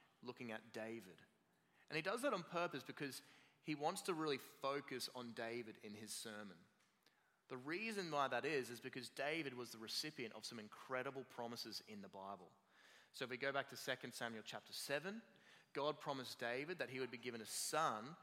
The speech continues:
whose throne would never end. That was one of the promises. But after David, the kingdom of Israel really just got worse. It split into two. It went down and down and downhill until it was eventually destroyed. So the Jewish people, the Israelites, were still waiting for that promise to be fulfilled.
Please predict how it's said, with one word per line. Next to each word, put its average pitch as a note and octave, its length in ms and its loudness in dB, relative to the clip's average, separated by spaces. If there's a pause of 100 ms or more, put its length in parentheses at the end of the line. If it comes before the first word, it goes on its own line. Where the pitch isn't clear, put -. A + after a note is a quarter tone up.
(140)
whose B2+ 320 -4
throne B2+ 640 0
would A2 160 -6
never A#2 400 -2
end. G2+ 520 -8 (680)
That C3+ 100 4
was D3+ 140 0
one D#3 60 2
of D3 40 0
the B2+ 80 0
promises. - 680 -4 (600)
But C3+ 400 8
after F3 400 4
David, C#3 380 4 (140)
the B2+ 60 -2
kingdom E3 360 -4
of A#2 100 -2
Israel A2+ 520 -2 (100)
really C3 180 2
just A#2 200 -6
got A2 200 -4
worse. G#2+ 380 -4
It - 80 -14
split C#3+ 260 -6
into A#2+ 140 -8 (160)
two. B2+ 300 2 (580)
It A#2+ 60 -4
went A#2+ 200 -2
down C#3 260 4
and B2+ 100 -2
down A#2+ 160 2
and A2+ 120 -4
downhill A2+ 380 -4
until G#2+ 220 -8
it G#2+ 40 -6
was G2+ 120 -8
eventually G#2 340 -8
destroyed. G2+ 640 -8 (520)
So - 120 -8
the C3+ 60 0
Jewish E3+ 420 -2
people, A#2 240 -2
the A2+ 180 -6
Israelites, C#3 520 -2
were B2+ 40 -8
still F3+ 240 0
waiting D3+ 360 2
for B2 140 -10
that A#2 200 0
promise G#2+ 280 -4
to - 80 -12
be G2+ 100 -10
fulfilled. A2 640 -6